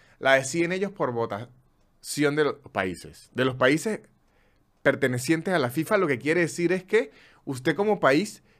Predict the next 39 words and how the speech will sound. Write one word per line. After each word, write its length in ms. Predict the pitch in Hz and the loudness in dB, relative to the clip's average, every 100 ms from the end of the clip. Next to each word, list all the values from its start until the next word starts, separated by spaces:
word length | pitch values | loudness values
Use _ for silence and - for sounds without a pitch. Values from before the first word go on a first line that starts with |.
| - | -6
tiene 220 | 143 151 | -4 -4
que 80 | 160 | -6
estar 320 | - 175 165 | -2 -2 -2
bien 320 | 175 190 175 - | -4 -6 -6 -4
con 140 | 180 | 0
la 80 | 151 | 0
fifa, 220 | 185 226 | -2 -2
porque 220 | 247 160 | -2 -4
si 100 | 135 | -2
la 100 | 131 | -2
fifa 280 | 131 143 131 | -2 -2 0
lo 80 | 110 | -2
ex-, 160 | - _ _ _ _ _ - 151 | -4 _ _ _ _ _ -10 0
lo 120 | 139 | 0
ex-, 300 | 127 - - _ _ _ _ _ _ _ - 160 - | 0 -6 -14 _ _ _ _ _ _ _ -4 -4 0
lo 140 | 135 | 0
expulsa 500 | 120 - 202 202 226 | 0 2 2 2 4
de 100 | 196 | 6
ahí, 320 | 151 220 359 _ _ _ _ _ _ _ - | 6 6 0 _ _ _ _ _ _ _ -10
usted 200 | 127 151 | -2 0
ya 80 | |
no 140 | 160 165 | 0 0
puede 400 | 180 202 233 240 _ - | 2 2 0 -4 _ -8
ni, 400 | 143 139 139 120 | -4 -2 -4 -6
ni, 400 | 117 123 131 131 127 131 | -10 -6 -4 -4 -8 -8
ni 160 | 127 | -2
votar, 460 | 117 117 151 185 220 | 0 2 4 6 4
ni 100 | 165 | -2
ser, 180 | 147 135 175 | -2 -2 -2
ni 100 | 156 | -2
nada. 100 | 117 | -4
Entonces, 340 | 104 113 104 - - - - | -6 -8 -10 -14 -20 -20 -14
usted 200 | 143 170 | -8 -4
ya 80 | 214 | -4
está 180 | 214 | 0
obligado 540 | 226 220 208 220 285 180 | -2 -2 -2 -2 -2 -2
a 100 | 170 | -4
quedar 360 | 147 139 147 151 | 0 0 0 -4
bien 340 | 185 226 | -8 -10